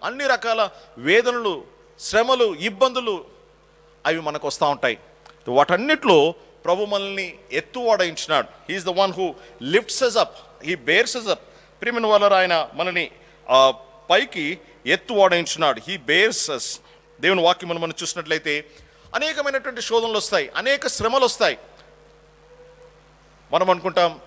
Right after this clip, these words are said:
ప్రభు మనల్ని విడిచిపెట్టాడేమో అని. ప్రియమైన వాళ్ళారా, ప్రభు ఆయన ఈ లోకంలో మనకి మాట ఇచ్చాడు, "ఈ లోకంలో మీకు శ్రమ కలుగును, అయినను ధైర్యం తెచ్చుకునండి, నేను లోకమును జయించి ఉన్నాను." ప్రభు వాగ్దానం ఇస్తా ఉంటున్నాడు. అంత మాత్రం కాదు,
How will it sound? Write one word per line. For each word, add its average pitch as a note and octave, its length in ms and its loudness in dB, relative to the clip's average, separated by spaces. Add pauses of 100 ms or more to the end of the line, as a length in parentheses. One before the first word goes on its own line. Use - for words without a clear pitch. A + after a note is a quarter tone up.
(260)
ప్రభు E3 200 4
మనల్ని F#3+ 320 0
విడిచిపెట్టాడేమో D#3+ 640 0
అని. G#2+ 120 -12 (440)
ప్రియమైన E3+ 240 0
వాళ్ళారా, D#3 320 2
ప్రభు G3+ 560 2 (280)
ఆయన A3 160 2
ఈ A3 40 0
లోకంలో A#3 680 2 (100)
మనకి F3 320 0
మాట E3+ 280 -4
ఇచ్చాడు, D3+ 320 -6 (1000)
"ఈ C#3+ 80 0
లోకంలో F#3 520 2
మీకు D#3 400 -2 (300)
శ్రమ B2+ 280 -2
కలుగును, A#2+ 480 -4 (180)
అయినను A3 340 2
ధైర్యం D3+ 360 2
తెచ్చుకునండి, C3+ 580 -4 (320)
నేను C3+ 220 -4
లోకమును D3+ 560 2 (280)
జయించి F3+ 460 -2
ఉన్నాను." C#3 280 -2 (560)
ప్రభు A3+ 440 0
వాగ్దానం F#3 520 2
ఇస్తా E3 200 -2
ఉంటున్నాడు. C#3+ 380 -2 (500)
అంత E3+ 160 -4
మాత్రం G3 340 0
కాదు, D#3+ 220 2